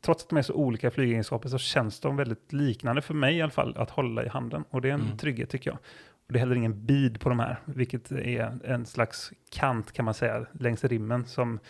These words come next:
Speaker 1: vissa tycker är skönt och vissa inte tycker är skönt. Jag, jag tycker inte det är skönt, i alla fall på kastdiskar.
Speaker 2: Nej.
Speaker 1: Jag kan tycka det är helt okej på putters. Och om vi ska ta och välja två drivers kanske, så kan jag väl säga att, eh, Destroyer, som ni har hört,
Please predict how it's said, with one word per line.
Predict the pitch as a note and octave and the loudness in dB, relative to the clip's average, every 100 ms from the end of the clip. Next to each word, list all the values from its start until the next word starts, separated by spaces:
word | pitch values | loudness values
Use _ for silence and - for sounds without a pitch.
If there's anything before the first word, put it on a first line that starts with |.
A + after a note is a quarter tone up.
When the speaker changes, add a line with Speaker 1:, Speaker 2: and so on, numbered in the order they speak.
| - - | -20 -10
Speaker 1:
vissa | - C3+ B2+ | -2 0 0
tycker | - C#3 | 0 0
är | |
skönt | C3+ D#3 D3 - | 4 4 4 2
och | A#2+ | -2
vissa | C3+ - | -2 -2
inte | B2+ G#2+ - | -4 -4 -10
tycker | - - | -14 -14
är | |
skönt. | - - | -14 -2
Jag, | B2+ B2+ C3 - | 4 4 4 -4
jag | C3+ C3+ B2+ | 0 2 2
tycker | B2+ B2 | 0 -2
inte | B2+ A2 | -2 0
det | A#2 | -4
är | |
skönt, | - A2 - | -2 -6 -6
i | |
alla | A#2 G#2+ | -6 -4
fall | A#2 | -4
på | A2 | -6
kastdiskar. | - B2 - - - - - B2 - - - | -4 -6 -6 -16 -16 -12 -6 -6 -8 -20 -12
Speaker 2:
Nej. | A2+ G#2 G#2 - | -4 -4 -4 -4
Speaker 1:
Jag | A2+ | -6
kan | - | -2
tycka | A#2+ A#2 | -2 0
det | |
är | A2+ | 0
helt | B2+ | 0
okej | - B2 | -4 -8
på | - | -6
putters. | - - - - - - - - - - _ | -8 -8 -12 -12 -18 -20 -18 -18 -18 -20 _
Och | - - - - - | -2 -2 -4 -10 -2
om | D3 | 0
vi | |
ska | C3 D3 | 2 2
ta | - C3 A#2+ | 8 12 12
och | A#2+ | 10
välja | B2 A#2 A2+ A2+ A2 - - - - - | 8 8 8 8 6 2 -10 -20 -16 -2
två | C3 A#2 | 4 4
drivers | A2 A2+ G2+ G#2+ - | 6 6 6 2 -2
kanske, | A2+ - | -4 -4
så | A2+ | -8
kan | - A#2 | -2 2
jag | |
väl | A#2 | 2
säga | G#2+ A#2 G#2+ | 4 6 6
att, | G#2+ - | 4 0
eh, | A#2 | -2
Destroyer, | G#2 A#2 - B2 A2 A2 G#2+ G#2+ - - | 0 -4 2 6 6 8 6 4 -6 -14
som | - A#2 | -4 0
ni | A2 | 2
har | G#2+ | 2
hört, | G#2 G2 - - | 2 2 -2 -16